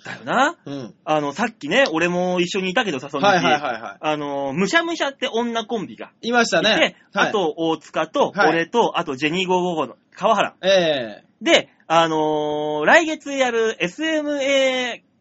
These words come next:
Speaker 1: 百回記念の
Speaker 2: はいはい。
Speaker 1: ライブの大量生でのチケットを切るという作業が。
Speaker 2: してましたね。
Speaker 1: ね、俺らやってたじゃん、みんなで。
Speaker 2: はい、やってました。
Speaker 1: 俺と川原とかさ、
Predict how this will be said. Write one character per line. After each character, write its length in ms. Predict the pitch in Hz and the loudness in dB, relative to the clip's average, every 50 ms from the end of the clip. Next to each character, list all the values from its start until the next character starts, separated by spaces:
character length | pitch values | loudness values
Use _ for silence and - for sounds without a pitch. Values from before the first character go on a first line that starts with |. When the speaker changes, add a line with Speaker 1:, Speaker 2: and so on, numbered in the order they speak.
| _ _ _ _ - - | _ _ _ _ -4 -2
Speaker 1:
百 200 | 226 226 - _ | -2 -2 -2 _
回 180 | - 311 302 | 2 2 2
記 140 | - - 262 | 2 -2 0
念 240 | 277 262 202 151 113 | 0 0 0 0 -4
の 160 | 98 117 175 - | -8 -10 -8 2
Speaker 2:
は 160 | 214 233 208 | 4 6 6
い 60 | 175 | 6
は 160 | 180 175 156 | 6 4 2
い。 120 | 139 110 - | 2 -2 0
Speaker 1:
ラ 140 | 180 202 214 | 4 4 4
イ 40 | 214 | 4
ブ 100 | 214 220 | 4 2
の 220 | 208 208 208 208 | 0 0 0 0
大 260 | - - - 277 330 311 | -2 0 2 4 4 4
量 140 | 320 330 320 | 4 2 2
生 220 | 294 294 277 285 | 2 2 2 2
で 60 | 269 | 2
の 100 | 226 170 | 0 -2
チ 100 | - - | -4 -4
ケ 100 | - 302 | -4 -6
ッ 80 | 285 - _ | -6 -4 _
ト 120 | - 269 | -4 -4
を 60 | 254 | -4
切 140 | 262 - 302 | -2 -2 -2
る 140 | 320 254 - | -2 -2 -2
と 60 | 143 | -4
い 40 | 123 | -6
う 60 | 107 | -6
作 160 | - 156 147 | -6 -6 -6
業 120 | 131 117 95 | -6 -8 -8
が。 80 | 87 | -8
Speaker 2:
し 120 | - - - | -10 -2 0
て 80 | 269 | 2
ま 120 | 269 262 247 | 2 2 2
し 60 | 247 | 2
た 100 | 226 202 | 2 0
ね。 340 | 226 262 240 190 151 117 101 - _ - | 2 2 0 0 -2 -4 -8 -14 _ -4
Speaker 1:
ね、 240 | 240 302 240 - - _ | -2 -2 -2 -4 -8 _
俺 160 | 175 202 214 | 0 2 2
ら 100 | 196 156 | 2 2
や 100 | 143 147 | 0 -2
っ 20 | |
て 80 | - - | 0 0
た 80 | 277 | 0
じ 60 | - 139 | 0 0
ゃ 20 | |
ん、 40 | 113 | -4
み 100 | 127 123 | -6 -2
ん 20 | |
な 80 | 151 185 | 0 0
で。 60 | 170 | 0
Speaker 2:
は 40 | 151 | 0
い、 40 | 139 | -2
や 100 | 156 165 | -4 -4
っ 40 | |
て 80 | - 185 | -4 -4
ま 120 | 170 165 | -6 -6
し 80 | 156 - | -6 -8
た。 180 | 131 107 - - _ _ _ _ _ _ _ _ _ - - - - - - _ _ _ | -10 -10 -12 -14 _ _ _ _ _ _ _ _ _ -20 -20 -20 -20 -20 -20 _ _ _
Speaker 1:
俺 180 | 233 277 359 381 | 2 4 4 4
と 160 | 381 427 - | 2 0 -4
川 220 | - 320 359 392 320 | -2 0 0 0 0
原 180 | 330 185 135 | -2 -6 -6
と 80 | - - | -10 -12
か 140 | - - - | -16 -10 -8
さ、 220 | 131 113 92 - | -6 -6 -6 -8